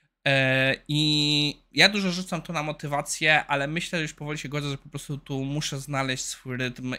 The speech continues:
i dostosować trochę godzinę pracy pod to, kiedy jestem faktycznie wydajny. I, em, tutaj, e, autorka opisuje, że miała trochę do czynienia, że była u niej strata jakiejś w rodzinie, że miała trochę przygód i że tak naprawdę musiała zrozumieć,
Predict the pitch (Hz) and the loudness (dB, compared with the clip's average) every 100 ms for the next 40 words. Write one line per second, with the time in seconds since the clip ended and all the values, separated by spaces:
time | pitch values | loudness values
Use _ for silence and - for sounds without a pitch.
0 | - 127 120 120 123 - 127 120 - 131 | -6 -6 -6 -10 -12 -10 -8 -8 -10 -16
1 | 117 123 123 117 - 120 - - 117 - | -14 -12 -10 -10 -8 -10 -12 -14 -16 -16
2 | - 113 117 127 110 _ - 123 110 113 | -16 -14 -14 -20 -20 _ -18 -18 -10 -8
3 | 113 143 240 _ _ _ _ _ _ _ | -4 -4 -4 _ _ _ _ _ _ _
4 | - 160 175 180 175 - 160 160 160 160 | -2 2 4 4 2 2 4 4 4 0
5 | - _ _ - 208 - 196 180 175 175 | -8 _ _ -8 -6 2 4 4 2 -2
6 | - 156 156 156 - 156 156 285 - 196 | -2 -2 0 -2 -2 -4 -2 -4 -2 -4
7 | 165 - 202 165 151 165 196 - 151 156 | -4 -2 0 0 0 0 0 -2 -6 0
8 | 143 139 135 - 117 156 156 123 110 127 | 0 0 -6 -10 -6 -4 -4 -6 -12 -8
9 | 117 110 104 - 127 135 165 139 135 127 | -6 -6 -10 -8 -6 -2 -2 -2 -8 -10
10 | 135 127 127 127 123 120 117 120 110 110 | -12 -12 -12 -6 -6 -4 -6 -6 -6 -4
11 | 113 113 120 113 113 - - 117 - 143 | -4 -4 -6 -4 -6 -10 -20 -14 -10 -10
12 | 156 202 240 _ _ _ _ _ _ 170 | -8 -8 -10 _ _ _ _ _ _ -4
13 | 190 202 214 208 233 226 208 226 220 208 | -2 -2 -4 -6 -6 -4 -2 0 0 0
14 | 190 185 185 190 190 185 180 185 | 0 0 -2 0 2 2 2 -2